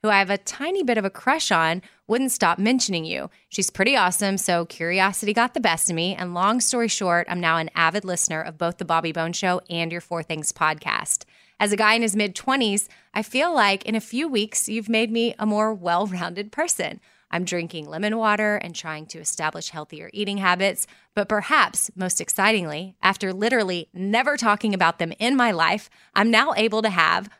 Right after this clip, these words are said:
conversations about periods, not only with Carol, but with my mom and sister. Please thank your husband for coming on the show. Your conversations are a highlight and show me that couples can keep pushing and challenging each other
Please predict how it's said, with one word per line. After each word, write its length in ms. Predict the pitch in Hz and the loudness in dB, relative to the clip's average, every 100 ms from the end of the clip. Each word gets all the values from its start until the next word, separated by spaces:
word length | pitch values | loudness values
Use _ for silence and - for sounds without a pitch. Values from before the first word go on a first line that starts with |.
| _ | _
conversations 880 | - 226 330 320 208 190 190 190 196 | 0 0 2 0 2 0 0 -2 -2
about 280 | 196 185 185 | 0 2 2
periods, 680 | - 370 330 196 170 190 - - _ | 0 0 2 2 0 0 -6 -8 _
not 200 | 214 240 | 0 2
only 200 | 240 208 | 2 0
with 200 | 175 - | -4 -8
Carol, 480 | - 254 247 240 - | -2 2 4 2 0
but 100 | 185 | -4
with 160 | 180 175 | -4 -4
my 120 | 165 | -4
mom 260 | 170 175 | -2 -2
and 180 | 185 190 | -4 -4
sister. 520 | - 165 - - - - _ _ _ | -2 -2 -4 -8 -12 -14 _ _ _
Please 260 | _ 277 320 | _ 0 0
thank 240 | - 214 | 2 -2
your 120 | 175 175 | -2 -2
husband 440 | 247 240 247 240 | 0 0 0 -2
for 80 | 240 | -2
coming 260 | 233 220 | -2 0
on 100 | 220 | 0
the 60 | 214 | 0
show. 300 | - 208 202 | 0 2 2
Your 160 | 202 165 | -2 -8
conversations 760 | - 175 175 - 170 - 185 | -4 -4 -4 -4 -4 -6 -8
are 100 | 165 | -6
a 60 | 151 | -2
highlight 520 | 180 175 185 185 - | 0 2 2 2 0
and 100 | 170 | -4
show 180 | - 175 | -4 -4
me 140 | 170 | -6
that 160 | 170 - | -8 -6
couples 340 | 190 190 180 | -6 -4 -8
can 300 | - 233 277 | -4 -2 -2
keep 220 | 254 240 | -4 -8
pushing 340 | - 180 170 170 | -6 -6 -4 -8
and 100 | 160 | -8
challenging 460 | 165 151 160 160 | -4 -4 -6 -12
each 220 | 160 151 | -16 -6
other 280 | 165 180 254 | -2 0 -2